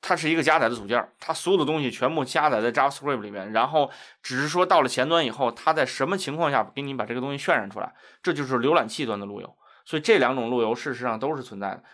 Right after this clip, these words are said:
那么我所以就写，就是U I L对应到页面儿，这就是服务器端的路由。那么把U I L对应到视图，或者所谓视图在 React 里面就是 React Component，就是它的组件儿。那么这个时候呢，就叫浏览器端的路由。OK，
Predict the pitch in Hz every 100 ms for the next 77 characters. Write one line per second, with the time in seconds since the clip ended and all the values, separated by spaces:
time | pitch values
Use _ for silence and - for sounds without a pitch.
0 | _ 165 135 120 120 - 151 135 123 113
1 | 107 127 143 180 190 175 123 202 190 143
2 | 127 120 110 135 170 160 185 131 - _
3 | _ 151 127 120 117 110 - 147 139 139
4 | 113 107 101 98 - - - - 160 135
5 | 117 117 160 180 180 131 120 165 139 127
6 | 117 - 156 - 104 113 - _ - 147
7 | 131 131 139 - 196 143 156 160 123 120
8 | 151 165 123 107 120 135 117 110 147 123
9 | - 104 131 156 110 - _ _ - 117
10 | 135 127 113 135 170 - - _ _ 127
11 | 127 160 123 123 117 107 123 113 104 120
12 | 139 110 120 107 104 104 101 - _ _
13 | _ - 110 98